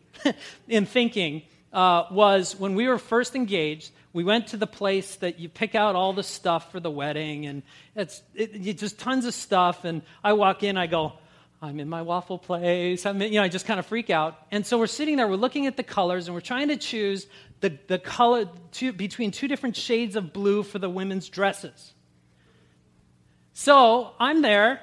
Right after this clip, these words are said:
looking at my beautiful fiancée, soon-to-be wife, just loving her and just enjoying her talk. I don't even rem-, I don't even remember what she's talking about at this point.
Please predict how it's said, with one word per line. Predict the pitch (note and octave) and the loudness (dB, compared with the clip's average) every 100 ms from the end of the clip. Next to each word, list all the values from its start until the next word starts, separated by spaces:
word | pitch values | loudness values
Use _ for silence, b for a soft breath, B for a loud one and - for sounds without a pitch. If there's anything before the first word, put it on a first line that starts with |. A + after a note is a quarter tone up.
| - | -10
looking | G3+ A#3 B3 | -4 -2 0
at | B3+ | 0
my | G#3+ | 0
beautiful | D#3 E3+ A#3 B3 - A#3 A3 | -2 -4 -4 -4 -2 -2 -2
fiancée, | - A#3 A#3 A3+ G3+ A3 G#3+ | -4 -6 -2 -2 -2 -2 -4
soon-to-be | - A3+ A3 G#3 A3 G3 | -4 -4 -2 -4 -4 -6
wife, | E3 E3+ E3+ - - | -4 -4 -4 -6 -12
just | B3 - | -14 -12
loving | G3+ F#3+ F#3+ G3+ F3+ | -6 -2 -2 -2 -6
her | G3+ G3 | -6 -6
and | F#3 F3 | -6 -6
just | F#3 - | -10 -8
enjoying | F3 C#3+ G3+ A3 G#3+ G#3+ | -10 -8 -4 -4 -4 -4
her | D#4 | -6
talk. | - - F#3 F#3 - | -6 -6 -2 -2 -4
I | G#3 | -6
don't | G#3+ | -4
even | G3+ F#3+ | -6 -6
rem-, | F3+ F#3 F3+ B B B - | -6 -8 -10 B B B -2
I | |
don't | B3 | 0
even | B3 | 0
remember | G#3 G#3 G3 | 0 0 -2
what | F#3 | -4
she's | F#3 D#3+ | -6 -10
talking | G#3 A3+ - G3+ | -4 -4 -2 -4
about | D#3+ D3 | -4 -6
at | C#3 D3 | -6 -10
this | D3 | -12
point. | - D#3 D3+ F#3+ | -10 -10 -10 -12